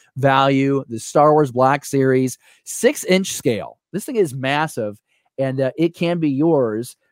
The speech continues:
We'll do that live raffle on December second, uh, which is just gonna be a lot of fun. And then, uh, December eighteenth, we're actually gonna be doing a network-wide, uh, live stream, uh, where it will be the final episode of season two of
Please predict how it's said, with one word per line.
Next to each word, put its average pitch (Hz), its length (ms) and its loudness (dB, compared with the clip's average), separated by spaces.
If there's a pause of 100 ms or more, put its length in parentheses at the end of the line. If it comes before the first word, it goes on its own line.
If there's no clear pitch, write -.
We'll 139 100 -2
do 147 120 2
that 143 180 4
live 139 480 2
raffle 131 500 0
on 131 220 0
December 139 560 -2
second, 120 580 -4 (380)
uh, 110 300 -8 (280)
which 147 160 -2
is 147 140 0
just 143 140 -4
gonna 139 100 -8
be 123 260 -4
a 123 100 -4
lot 120 220 0
of 117 100 -2
fun. 113 220 0
And 123 140 0
then, 127 240 2
uh, 131 100 2
December 139 440 4
eighteenth, 135 460 4
we're 120 100 2
actually 120 220 -2
gonna 117 120 -4
be 113 40 -6
doing 120 180 -2
a 113 60 -2
network-wide, 120 840 0 (340)
uh, 110 180 0
live 131 380 2
stream, 117 460 -4 (340)
uh, 110 200 -4
where 123 280 -2
it 127 60 0
will 127 120 0
be 123 120 0
the 110 100 -4
final 123 440 0
episode 120 500 -2
of 107 80 -6
season 110 320 -4
two 107 360 -6 (380)
of 107 420 -2